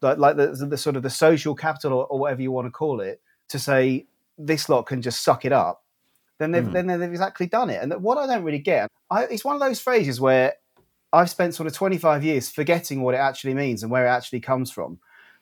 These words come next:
Speaker 1: But it's just to do with, like, people in bars actually in the olden days, or whatever you wanna call them, putting a chip on their shoulder and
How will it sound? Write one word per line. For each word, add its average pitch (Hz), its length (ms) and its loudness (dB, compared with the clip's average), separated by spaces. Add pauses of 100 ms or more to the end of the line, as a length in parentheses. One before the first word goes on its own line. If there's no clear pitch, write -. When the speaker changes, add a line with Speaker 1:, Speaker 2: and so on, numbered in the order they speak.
Speaker 1:
But 175 100 0
it's 208 120 -6
just 269 240 -6
to 220 80 -4
do 214 200 0
with, 170 220 0
like, 151 180 2
people 165 300 -4
in 147 100 -2
bars 147 380 6
actually 135 500 -4 (380)
in 147 340 -2
the 131 140 0
olden 131 320 2
days, 110 300 2
or 120 60 0
whatever 113 160 0
you 113 60 -2
wanna 110 140 -4
call 117 180 -10
them, 110 160 -8
putting 165 360 -2
a 143 40 0
chip 151 280 -4
on 127 140 0
their 127 120 0
shoulder 131 460 0
and 113 160 -6